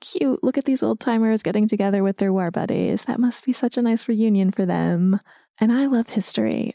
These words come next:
but something didn't click until I moved to the coast of England, where so many of those boys sailed to France on D-Day, which kicked off Operation Overlord,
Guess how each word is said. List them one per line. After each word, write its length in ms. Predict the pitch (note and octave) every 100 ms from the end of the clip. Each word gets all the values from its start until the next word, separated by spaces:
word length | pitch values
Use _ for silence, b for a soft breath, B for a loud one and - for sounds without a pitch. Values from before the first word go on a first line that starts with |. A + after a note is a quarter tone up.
| -
but 240 | A3+ -
something 500 | - B3+ - E4+ E4
didn't 280 | C4 A3+ G#3+
click 280 | - G3 -
until 260 | F#3+ - G3
I 100 | F#3+
moved 300 | F#3 G3 -
to 60 | G#3
the 80 | G3
coast 320 | - F3+ -
of 120 | E3+
England, 420 | F3 F#3 F#3+ F#3+ b b b b
where 240 | A3 F#3+ -
so 340 | - - A#3+ B3+
many 300 | A3 G3+ -
of 140 | G3
those 220 | F#3 F3+
boys 440 | - F3 F3+ G3 -
sailed 380 | - G#3 G#3 -
to 80 |
France 420 | G#3 - - G3+ -
on 160 | F3+
D-Day, 560 | F3+ - - B1 - G#3 b b b
which 300 | F#3+ G3 -
kicked 300 | - C#4+ -
off 160 | A#3+ - -
Operation 600 | G3+ A3+ A#3+ A3+ - G3 F#3+
Overlord, 680 | F3+ F3 - - C#2 -